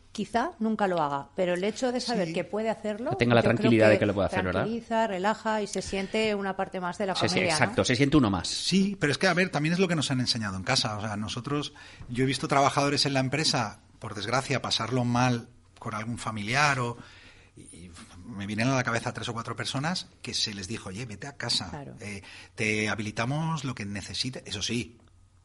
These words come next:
Speaker 2: una persona que cumple en la empresa,
Speaker 3: Claro,
Speaker 2: que siente
Speaker 3: claro.
Speaker 2: la empresa como tú. O sea, yo tengo gente en la compañía, y lo digo bien claro, que siente la empresa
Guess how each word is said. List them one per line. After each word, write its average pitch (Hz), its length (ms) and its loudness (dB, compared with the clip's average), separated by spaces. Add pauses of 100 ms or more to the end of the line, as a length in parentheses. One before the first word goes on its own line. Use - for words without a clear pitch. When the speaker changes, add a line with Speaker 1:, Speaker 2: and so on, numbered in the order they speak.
(120)
Speaker 2:
una 82 120 -12
persona 85 260 -8
que 120 120 -8
cumple 113 340 -4
en 85 60 -8
la 82 60 -6
empresa, 82 340 -2
Speaker 3:
Claro, 101 240 0
Speaker 2:
que 117 100 -2
siente 107 220 2
Speaker 3:
claro. 110 80 6
Speaker 2:
la 117 60 2
empresa 110 320 -2
como 120 180 -4
tú. 135 200 -4
O - 200 -20
sea, 110 100 -8
yo 135 160 -2
tengo 185 300 4
gente 123 320 4
en 98 80 -2
la 95 80 -2
compañía, 95 560 -2 (200)
y 117 140 -4
lo 101 100 -2
digo 135 220 4
bien 110 240 2
claro, 117 400 0 (380)
que 127 100 0
siente 123 300 0
la 165 60 0
empresa 127 420 -4